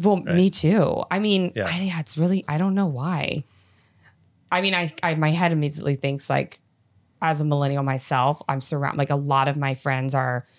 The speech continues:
Speaker 1: young moms, and they
Speaker 2: Yeah.
Speaker 1: going to Target with their kids is an activity.
Speaker 2: Yes.
Speaker 1: You know, they
Speaker 2: Right.
Speaker 1: need to get them out of the house.
Speaker 2: Yeah.
Speaker 1: So I could see that, is that millennials make up a big, big group of young parents. Um, but this just goes to show that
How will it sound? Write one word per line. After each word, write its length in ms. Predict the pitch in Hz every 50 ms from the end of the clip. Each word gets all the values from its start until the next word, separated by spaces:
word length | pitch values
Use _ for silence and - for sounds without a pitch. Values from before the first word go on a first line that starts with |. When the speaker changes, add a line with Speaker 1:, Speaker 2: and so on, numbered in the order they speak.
| _ _ _ -
Speaker 1:
young 320 | - 143 151 143 139 135 135
moms, 600 | 131 123 127 123 127 147 190 226 - - - -
and 160 | - 160 151 143
they 200 | 139 135 135 - -
Speaker 2:
Yeah. 100 | 156 165 156
Speaker 1:
going 160 | 160 175 175
to 80 | 156 147
Target 560 | 151 - - 143 127 135 147 185 214 233 -
with 140 | 165 151 -
their 140 | 143 135 131
kids 500 | - - 135 131 135 180 208 208 - - -
is 160 | - 156 143
an 80 | 147 135
activity. 680 | 127 - - - - - 165 - - - - - - _ _ _ _ _ _ _ _ _ -
Speaker 2:
Yes. 320 | 123 120 107 90 - -
Speaker 1:
You 140 | 185 190 180
know, 380 | 170 151 143 143 147 165 190 247
they 80 | - -
Speaker 2:
Right. 80 | 190 185
Speaker 1:
need 140 | 185 190
to 60 | 180 202
get 120 | 196 175
them 80 | 170 165
out 100 | 160 147
of 40 | 139
the 80 | 147
house. 300 | 139 - 139 117 85 80
Speaker 2:
Yeah. 360 | - - - - - - - -
Speaker 1:
So 320 | - 202 190 170 160 156
I 140 | - 165 170
could 180 | 160 - 196 165
see 220 | - - - 170 147
that, 380 | 143 139 120 117 113 - -
is 80 | 156 151
that 200 | 147 147 135 -
millennials 640 | 151 156 156 160 160 160 151 147 143 135 - - -
make 260 | 160 147 147 143 139
up 120 | 156 147 -
a 80 | 139 131 - _ -
big, 260 | 175 170 156 135 -
big 160 | - 160 147
group 160 | - 156 143
of 100 | - 139
young 300 | 135 135 143 135 131 135
parents. 720 | 135 - - 135 - - 78 - - - - - - - - _ _ _ _ _ _ _ _ _ _ _ _ -
Um, 480 | - 160 151 147 135 - - - - - _ _ _ _
but 160 | - 196 175
this 200 | - 202 196 - -
just 160 | 226 - -
goes 220 | 208 185 175 -
to 100 | - 170
show 360 | 160 - - - 139 131 143 165
that 400 | 175 147 139 135 139 135 -